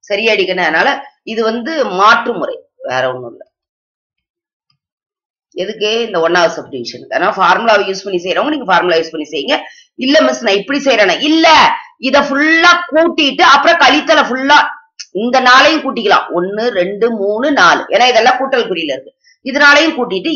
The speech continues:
இதையும் கூட்டி இதுல இருந்து இதை என்ன பண்ணிடலாம்? கழிச்சிடலாம். எப்படி வேணுமோ அது மாதிரி செய்யுங்க. புரியுதாடா கண்ணா?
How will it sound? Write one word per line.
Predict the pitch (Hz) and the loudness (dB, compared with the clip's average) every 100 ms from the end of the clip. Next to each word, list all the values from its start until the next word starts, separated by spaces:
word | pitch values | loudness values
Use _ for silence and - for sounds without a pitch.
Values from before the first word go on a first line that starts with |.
| 262 | -4
இதையும் | 294 320 262 | -2 -2 -4
கூட்டி | 233 320 | -2 -2
இதுல | 285 311 | 2 2
இருந்து | 302 | 2
இதை | 277 277 | 0 0
என்ன | 285 | 0
பண்ணிடலாம்? | 269 202 180 143 | 0 -2 -2 0
கழிச்சிடலாம். | 180 165 160 151 101 - _ _ - | 0 -2 -4 -10 -10 -18 _ _ -6
எப்படி | 202 202 311 | -6 -2 -2
வேணுமோ | 247 180 254 | 0 0 0
அது | 247 131 | -2 -2
மாதிரி | 135 143 | -8 -12
செய்யுங்க. | - - - _ - | -16 -16 -18 _ -12
புரியுதாடா | - 311 262 202 160 | -4 -2 0 0 0
கண்ணா? | 151 143 | -2 -6